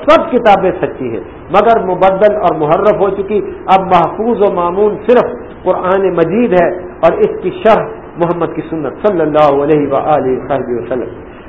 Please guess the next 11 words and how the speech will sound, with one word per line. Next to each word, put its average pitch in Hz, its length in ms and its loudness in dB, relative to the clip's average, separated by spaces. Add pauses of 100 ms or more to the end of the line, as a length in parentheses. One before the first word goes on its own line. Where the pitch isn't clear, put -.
وَرُسُلِهِ، 196 720 4 (260)
اور 202 160 2
اس - 160 -2
کے 233 60 -2
تمام 254 460 2
رسول 202 340 2
پر 170 220 0
ان 160 140 -6
کا 156 160 -2
ایمان 127 500 -4
ہے، 95 100 -8